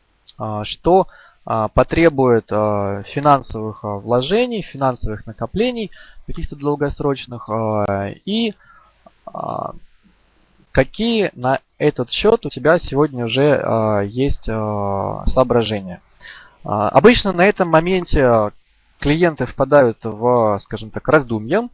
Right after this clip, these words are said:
потому что некоторые из них вообще никогда ничего не планировали, а, некоторые из них планировали,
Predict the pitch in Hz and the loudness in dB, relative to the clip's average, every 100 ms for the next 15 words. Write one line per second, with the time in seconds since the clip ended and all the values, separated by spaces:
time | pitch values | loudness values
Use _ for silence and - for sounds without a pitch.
0 | - 147 135 139 - - 117 127 170 - | -12 -10 -8 -8 -8 -2 -2 0 -2 -2
1 | 135 127 127 113 - 220 233 - 214 208 | -4 -4 -4 -2 0 -2 -2 -2 -2 -2
2 | 196 190 185 190 185 170 151 135 - - | -2 0 0 0 0 2 2 2 -2 -14
3 | - - 110 117 - - 135 127 127 - | -8 0 2 4 2 2 0 0 0 0
4 | 135 185 247 240 208 196 165 131 | 0 4 6 8 6 6 6 4